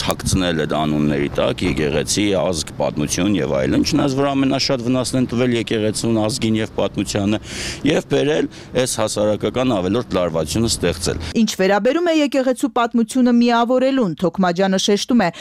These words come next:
Speaker 2: հայ ժողովրդի պատմության ծրագիրն առանց այդ էլ հագեցած է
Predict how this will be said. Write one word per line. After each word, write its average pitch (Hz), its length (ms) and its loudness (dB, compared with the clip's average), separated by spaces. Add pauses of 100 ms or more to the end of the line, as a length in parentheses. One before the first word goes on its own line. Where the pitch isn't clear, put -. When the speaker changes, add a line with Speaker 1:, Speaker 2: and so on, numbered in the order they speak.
(160)
Speaker 2:
հայ 330 180 4
ժողովրդի 170 460 0
պատմության 160 540 0
ծրագիրն 254 500 2
առանց 180 360 2
այդ 185 200 2
էլ 254 180 0
հագեցած 190 520 0
է 196 120 4